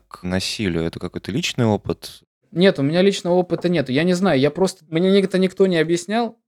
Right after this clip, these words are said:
Speaker 2: но во мне вызывает это самые жесткие какие-то эмоции. Я не знаю, вот что-то какие-то тонкие струны души, и они прям вызывают во мне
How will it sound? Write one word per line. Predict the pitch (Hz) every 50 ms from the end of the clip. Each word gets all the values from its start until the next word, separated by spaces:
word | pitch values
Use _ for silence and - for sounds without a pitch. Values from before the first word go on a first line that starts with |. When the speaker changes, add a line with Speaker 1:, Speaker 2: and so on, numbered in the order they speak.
| _ _
Speaker 2:
но | - 156 156 151
во | 156 151
мне | 175 185 202 190
вызывает | 185 170 160 165 165 175 175 170 170
это | - - 139
самые | - - - 165 170 175 170 160 151 147
жесткие | 135 131 131 156 156 151 - - - - 139 135 139 135 135
какие-то | 135 131 135 - - 139 135 135 _ - 135 131 127 123 120 -
эмоции. | 170 151 147 147 147 139 123 - - 123
Я | 127
не | 123 123
знаю, | 143 139 127
вот | 131 135 135
что-то | 147 143 135
какие-то | 139 135 147 139 147 135
тонкие | - 156 165 160 151 139 - 135 127
струны | - - - 151 151 151 139
души, | 135 135 131 131 - - 190 220 226 - _ _ _ _ _ _
и | 156 147 151 147
они | 147 139 139 156 165 175 175
прям | 175 - 156 151 151 147 143 123 - _
вызывают | 175 143 147 143 143 143 143 156 165 156 143 147 -
во | 139 135
мне | 139 139 147 151 147 143 139 135 127 -